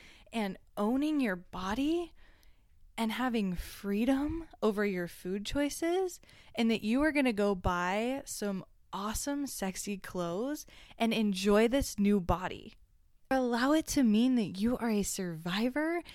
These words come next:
and you are overcoming an eating disorder, and that is freaking awesome.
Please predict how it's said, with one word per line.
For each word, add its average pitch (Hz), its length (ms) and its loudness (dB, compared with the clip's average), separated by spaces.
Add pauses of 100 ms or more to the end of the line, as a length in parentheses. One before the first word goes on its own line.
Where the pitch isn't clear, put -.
(220)
and 208 100 -2
you 262 140 2
are - 240 0
overcoming 262 920 0
an 185 280 -2
eating 247 280 2
disorder, 277 600 -2 (340)
and 208 160 -2
that 285 200 -4
is 285 240 -4 (180)
freaking 247 460 0 (300)
awesome. 220 760 -2